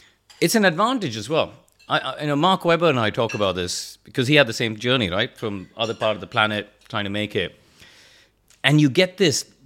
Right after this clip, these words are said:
drive and hunger of, "You know what? I've left all this behind and I've chased this dream.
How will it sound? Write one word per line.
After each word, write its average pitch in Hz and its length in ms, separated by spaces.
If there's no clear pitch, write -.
drive 135 380
and 110 100
hunger 127 440
of, 107 60
"You 135 180
know 170 80
what? 135 200
I've 113 180
left 160 260
all 139 200
this 147 160
behind 117 560
and 110 120
I've 110 100
chased 147 260
this 117 120
dream. 107 440